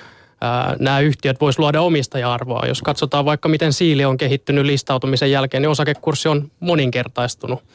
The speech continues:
siitä huolimatta, että ei ole skaalautuva liiketoimintamalli. Eli, eli kyllä ne voi olla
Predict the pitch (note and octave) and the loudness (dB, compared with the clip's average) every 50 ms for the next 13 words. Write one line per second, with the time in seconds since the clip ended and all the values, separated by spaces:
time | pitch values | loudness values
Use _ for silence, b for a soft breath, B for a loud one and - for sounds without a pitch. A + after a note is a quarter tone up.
0 | b b b b b b - - C3 A#2+ B2 C#3+ D3+ C3+ B2+ A#2+ A#2 A2+ - _ | b b b b b b -4 -2 0 2 2 2 2 2 0 0 -2 -6 -6 _
1 | - B2 B2 - _ - B2 - - _ _ - - C3 C3+ B2+ B2 B2 - - | -2 -2 -2 -4 _ -6 -6 -6 -8 _ _ -6 -2 0 2 2 2 0 0 0
2 | D3 C3 A#2+ A#2 A2+ A2+ B2 B2 A#2+ B2+ A#2+ A#2 - - - - C3 A2+ - - | 0 0 0 0 -2 -4 -2 -2 0 0 0 -2 -4 -6 -4 -4 -4 -4 -4 -6
3 | - - - - - - - - - - - - - D3+ C#3 C3+ D#3+ D#3 D#3 D#3+ | -8 -8 -8 -8 -8 -8 -8 -8 -8 -10 -10 -4 -2 -2 0 2 2 2 2 2
4 | D3+ E3 E3 E3 E3 D#3 | 2 2 2 2 0 0